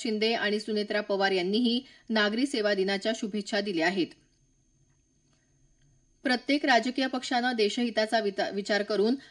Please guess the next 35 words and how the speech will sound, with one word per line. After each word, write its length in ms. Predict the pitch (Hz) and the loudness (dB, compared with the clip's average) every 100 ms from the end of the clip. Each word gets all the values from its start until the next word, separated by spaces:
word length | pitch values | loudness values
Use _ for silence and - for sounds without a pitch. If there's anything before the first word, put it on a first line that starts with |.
| - | -4
नारी 280 | 214 214 262 | 0 2 0
शक्ती 340 | 262 247 277 | -2 -2 -4
वंदन 340 | 247 214 214 208 | 0 2 2 0
विधेयकाला 520 | 208 240 208 196 214 | 0 0 0 0 0
समर्थन 500 | 214 196 196 254 247 | -2 -2 -2 -2 0
करायला 340 | 220 190 190 | 2 4 2
पाहिजे 360 | 196 185 180 226 | 2 -2 -2 0
होतं, 300 | 220 165 147 - - - | 0 0 -2 -4 -20 0
मात्र 300 | 226 226 247 | 2 4 0
विरोधी 340 | 220 220 226 | 2 2 2
पक्ष 300 | 269 247 - | 2 -2 -4
देशहिताला 720 | 262 214 196 226 233 214 202 | -2 0 0 0 -2 0 0
नाही 380 | 196 180 214 269 - - 247 | 2 2 0 -2 -6 -8 -4
तर 100 | 240 | -2
पक्षीय 440 | 233 220 - 269 | -4 -4 -2 2
राजकारणाला 760 | 240 202 214 214 202 202 208 | 2 2 0 0 2 2 2
महत्त्व 440 | 214 196 233 226 220 | 2 0 -2 -2 0
देत 140 | 196 - | 0 -2
असल्यानं 460 | 185 202 185 190 233 - _ _ | -6 0 0 2 0 -4 _ _
हे 100 | 240 | 0
विधेयक 380 | 226 208 269 - | 2 2 0 2
पारित 220 | 202 220 226 | 2 2 0
होऊ 140 | 233 | -2
शकलं 340 | 226 196 185 190 | -2 -2 0 0
नाही, 300 | 233 175 147 - _ | 2 0 -4 -12 _
अशी 220 | 214 - 208 | -4 -4 -4
टीका 280 | 202 214 240 - _ _ - | 0 2 2 0 _ _ 0
केंद्रीय 420 | 240 233 269 277 | 2 4 4 2
सामाजिक 480 | 269 214 214 233 247 | 2 0 0 0 0
न्यायमंत्री 520 | 220 196 226 269 190 | 0 2 2 2 2
डॉक्टर 360 | 170 190 - 214 | 2 0 -2 -2
वीरेंद्र 400 | 208 208 240 269 | 2 2 2 0
कुमार 320 | 277 208 196 | 0 0 0
यांनी 240 | 214 156 165 | 0 -2 0
केली. 280 | 214 185 | 2 0